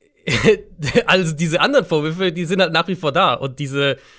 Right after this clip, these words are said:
diese Zivilprozesse, diese zweiundzwanzig, die laufen auch weiter. Ähm, und ich find gerade,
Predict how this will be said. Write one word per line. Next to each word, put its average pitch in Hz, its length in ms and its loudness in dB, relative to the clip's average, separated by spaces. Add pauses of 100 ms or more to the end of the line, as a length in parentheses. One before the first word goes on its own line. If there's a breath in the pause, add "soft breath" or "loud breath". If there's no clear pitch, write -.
(220 loud breath)
diese 143 120 -8
Zivilprozesse, 156 640 -2
diese 135 240 -8
zweiundzwanzig, 143 540 -4
die 139 60 -10
laufen 135 280 -2
auch 117 140 -8
weiter. 151 400 0 (400 loud breath)
Ähm, 123 400 -4 (160)
und 151 140 0
ich 123 100 -6
find - 280 -8
gerade, 165 680 0